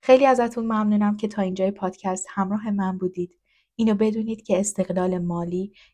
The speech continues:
یک هدف ارزشمنده که به شما آزادی، آرامش و فرصتی می‌ده که زندگی خودتون رو به شکلی که می‌خواید بسازید. با برنامه‌ریزی، تلاش، تعهد و رعایت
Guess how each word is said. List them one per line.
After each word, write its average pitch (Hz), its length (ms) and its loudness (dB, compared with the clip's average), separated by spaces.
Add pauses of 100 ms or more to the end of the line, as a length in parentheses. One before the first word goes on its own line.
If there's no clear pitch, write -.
یک 214 340 0
هدف 208 420 -4
ارزشمنده 180 840 -4
که 202 160 -8
به 208 100 -2
شما 185 480 -6
آزادی، 180 640 -4
آرامش 180 580 -4
و 180 80 -4
فرصتی 233 720 -6
می‌ده 233 260 -6
که 247 260 -8 (320)
زندگی 208 640 2
خودتون 214 580 -4
رو 226 100 -2
به 208 120 -4
شکلی - 480 -10
که 208 120 -6
می‌خواید 170 420 -10
بسازید. - 500 -20 (640)
با 202 160 6
برنامه‌ریزی، 190 960 -2
تلاش، 165 540 -4
تعهد 202 680 -2
و 254 180 -2 (420)
رعایت 214 600 2